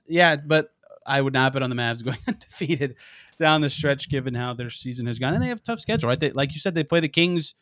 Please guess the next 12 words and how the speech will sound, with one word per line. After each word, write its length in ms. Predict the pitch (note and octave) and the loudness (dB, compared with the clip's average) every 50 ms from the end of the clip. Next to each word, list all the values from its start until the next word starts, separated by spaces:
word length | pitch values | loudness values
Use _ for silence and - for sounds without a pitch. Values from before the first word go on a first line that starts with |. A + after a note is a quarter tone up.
| _ _ _ | _ _ _
tonight, 480 | - - D3 D#3+ F3+ G#3 F3+ D3 D3 D3 D3+ | -2 2 6 6 8 8 8 6 4 2 0
and 440 | D#3 D3+ C#3+ C#3+ D3 D3 D3 D3 - _ _ | 2 2 4 4 4 2 0 -4 -8 _ _
the 80 | - B2 | -14 -12
Kings 320 | - - A#2+ B2 C3 C3 | -6 -4 -4 -4 -4 -4
can 100 | - F3 D3+ | -4 -6 -4
still 180 | - - F#3 | -2 -2 0
get 180 | F3+ G3 G3+ G3 | 0 0 -2 -2
two, 200 | - A#3+ G3+ A#2+ | -2 0 0 0
right? 200 | A2+ A2 A2+ A2+ | 0 -2 -6 -6
They're 140 | - B2 B2+ | -6 -8 -8
still 180 | - - D3 C#3 | -6 -6 -6 -4
playing 380 | - C#3 D3 D3 D3 C#3+ D3 | -2 -2 0 0 0 0 -2